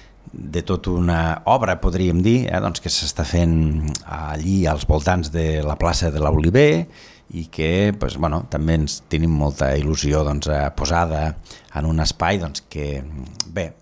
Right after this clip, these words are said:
que, que s'havia de millorar, que pensàvem que, que no era just, doncs, que, que estés d'esta forma i, eh, tot est-, lo, lo que conformarà lo que és la plaça de l'Oliver, este solar, doncs, que es va cedir per part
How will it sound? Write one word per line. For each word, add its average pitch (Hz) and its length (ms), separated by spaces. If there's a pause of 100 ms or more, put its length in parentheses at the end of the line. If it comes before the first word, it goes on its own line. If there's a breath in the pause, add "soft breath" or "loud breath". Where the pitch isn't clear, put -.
que, 67 300
que - 100
s'havia 78 360
de 73 100
millorar, 120 560
que 69 480
pensàvem 76 580 (520 loud breath)
que, 67 440 (640)
que 73 100
no 73 120
era 65 100
just, 85 300
doncs, 73 160
que, 69 280
que 69 160
estés 69 300
d'esta 76 260
forma 113 500 (500 loud breath)
i, 95 400
eh, 80 640 (120)
tot - 200
est-, - 240
lo, 87 220 (100)
lo 90 160
que - 160
conformarà 85 580
lo 92 140
que 87 80
és 76 80
la 73 160
plaça 82 240
de 76 80
l'Oliver, 80 720 (100)
este 85 240
solar, 78 480
doncs, 78 320
que 76 160
es 73 160
va 76 340 (400 loud breath)
cedir 80 360
per 87 180
part 76 260